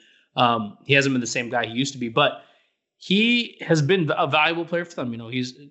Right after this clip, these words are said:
he's been a decent shooter. He doesn't put up a lot of points, but I think he's also gonna get some of the tougher defensive assignments in the playoffs, uh, whether that's, uh, Kawhi or LeBron or even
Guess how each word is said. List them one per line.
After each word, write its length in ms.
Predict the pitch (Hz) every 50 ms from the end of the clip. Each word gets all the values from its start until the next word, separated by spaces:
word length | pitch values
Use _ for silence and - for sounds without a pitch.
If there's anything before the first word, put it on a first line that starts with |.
| _ _ -
he's 180 | 139 135 127
been 160 | 123 147 156
a 60 | 151 135
decent 400 | 117 104 127 135 135 - 143 -
shooter. 520 | - - 127 123 135 160 180 190 185 _ -
He 60 | -
doesn't 220 | 139 175 180 185
put 120 | - - 180
up 100 | 170 160
a 20 |
lot 160 | 160 156 151
of 80 | 143 131
points, 360 | - - 131 135 151 170 -
but 160 | - - 151 143
I 60 | 139
think 260 | 139 175 160 143 - - - _ _
he's 220 | _ 180 180 170 185
also 220 | 190 196 - -
gonna 140 | 175 170 160
get 140 | 143 156 143
some 120 | - 165
of 60 | 156 135
the 60 | 127
tougher 320 | 131 - 147 151 - 143
defensive 520 | 127 127 - 123 127 127 147 143 - 156 151
assignments 520 | 147 - - 156 156 160 165 165 - -
in 60 | 151
the 60 | 135
playoffs, 520 | 131 - - 147 151 160 170 180 - - - _ _ _ _ _ _ _ _ -
uh, 340 | 135 127 120 120 113 113
whether 300 | 107 120 127 127 127 127
that's, 500 | 123 127 123 120 113 - - - - - -
uh, 300 | 139 127 113 110 110 107 - _
Kawhi 540 | - - 131 120 127 131 135 131 131 127 127
or 140 | 123 123 120
LeBron 720 | 117 120 120 117 120 127 127 123 127 131 131 123 120 117
or 60 | 110
even 300 | 110 120 127 131 123 117